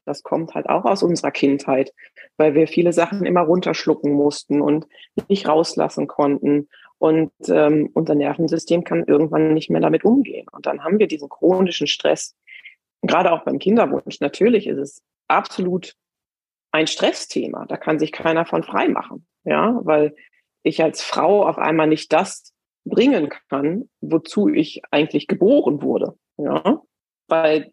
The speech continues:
der Partner erwartet das, dass man schwanger wird. Man fühlt sich der Gesellschaft gegenüber vielleicht sogar schuldig. Und egal, was man tut und wie hart man arbeitet, man kommt einfach nicht zum Ziel.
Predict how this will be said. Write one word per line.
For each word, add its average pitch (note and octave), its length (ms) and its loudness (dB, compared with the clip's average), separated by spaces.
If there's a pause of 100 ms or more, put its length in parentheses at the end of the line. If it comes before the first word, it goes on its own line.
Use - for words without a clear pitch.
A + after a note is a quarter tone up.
der D#3+ 100 2
Partner G#3 460 -2
erwartet D3+ 540 -6
das, D3+ 140 -6
dass - 180 -10
man D#3 160 -6
schwanger C#3+ 460 -2
wird. C#3 280 0 (500)
Man F#3 260 0
fühlt G#3+ 160 0
sich F3 120 -6
der F3+ 140 0
Gesellschaft F#3+ 640 0
gegenüber C#3+ 480 0
vielleicht - 300 -4
sogar - 220 0
schuldig. C#3+ 600 -2 (440)
Und F3+ 520 2
egal, F3 460 0
was G3 140 -10
man E3 160 -6
tut B3 360 2
und D#3 180 -2
wie D#3+ 120 -2
hart E3 240 -6
man D3+ 140 -2
arbeitet, E3+ 580 0
man D3 180 -2
kommt F3+ 280 -2
einfach F3+ 360 -2
nicht E3 200 -4
zum E3 180 -2
Ziel. - 440 0